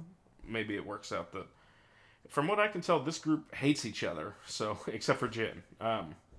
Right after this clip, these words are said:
uh, Charlie sees Desmond staring at his picture and asks about Penny. Um, uh, Penny, he says that he lost her because he's a coward, and he wonders,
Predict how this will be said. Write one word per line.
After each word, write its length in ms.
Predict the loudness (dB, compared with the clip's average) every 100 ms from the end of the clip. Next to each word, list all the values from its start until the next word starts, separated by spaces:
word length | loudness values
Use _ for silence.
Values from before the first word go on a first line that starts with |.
| -20 _ -20 -20 -20 -20 -20 -20 -20 -20 -20 -18 0
uh, 200 | 0 2
Charlie 520 | 6 8 10 8 2
sees 400 | 0 0 0 0
Desmond 580 | 4 4 6 4 2 0 -6 -20 -12
staring 480 | 2 6 6 6
at 220 | 2 2 -4 -6
his 300 | -2 -2 -2
picture 520 | -2 0 0 4 4 4
and 140 | 2
asks 260 | 2 2 2
about 260 | 0 2
Penny. 360 | 2 2 0 -4 -10 -6
Um, 500 | 0 2 2 0 -8 -12 _ -20 -20 -20 -20 -10
uh, 200 | -4 -4
Penny, 360 | -2 0 2 0
he 280 | -2 -2 -2
says 360 | 0 2 4 0
that 100 | -2
he 100 | 0
lost 340 | 2 0 0 0
her 120 | 0
because 320 | -2 -4 -4
he's 160 | -6 -8
a 40 |
coward, 560 | 0 4 6 4 2 0 0
and 340 | 0 0 -2
he 100 | -4
wonders, 640 | -2 -2 0 -2 -4 -8